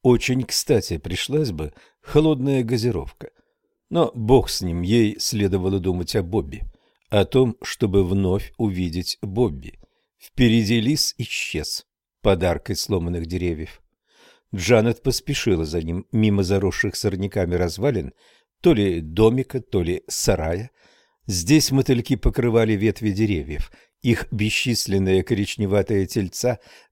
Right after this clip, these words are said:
прижимались друг к другу, напоминая странные ракушки. "И в этом есть некая логика", подумала Джанет,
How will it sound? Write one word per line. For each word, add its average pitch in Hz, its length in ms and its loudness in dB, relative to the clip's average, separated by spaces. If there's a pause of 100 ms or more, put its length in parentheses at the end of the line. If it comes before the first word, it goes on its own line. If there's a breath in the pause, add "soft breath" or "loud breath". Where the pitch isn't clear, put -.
прижимались 98 720 2
друг 98 200 0
к 90 40 -8
другу, 98 280 0
напоминая 98 640 0 (260 soft breath)
странные 107 760 2
ракушки. - 600 -6 (1000)
"И 135 140 6
в 156 80 6
этом 165 280 6
есть 180 280 0
некая 120 400 2
логика", 85 480 -4
подумала 98 520 0
Джанет, 104 520 -2